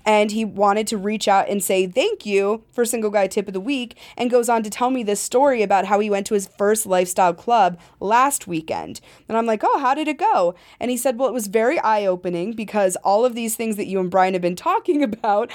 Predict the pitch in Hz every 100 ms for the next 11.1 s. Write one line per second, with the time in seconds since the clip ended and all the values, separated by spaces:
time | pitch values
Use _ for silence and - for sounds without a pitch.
0 | - - 196 247 254 254 233 196 208 208
1 | - 185 214 233 160 151 - - - 226
2 | 233 240 - 277 294 294 233 - 277 277
3 | 185 170 170 196 190 214 196 196 - -
4 | 233 220 240 254 - - - - 277 277
5 | - 180 - - 202 226 202 - 190 -
6 | 226 240 240 220 - 190 185 196 240 233
7 | 196 180 175 170 - - 175 175 214 226
8 | 220 208 190 170 165 156 - - - _
9 | 240 214 220 208 220 214 262 247 214 190
10 | 180 180 185 175 170 - 202 190 - 240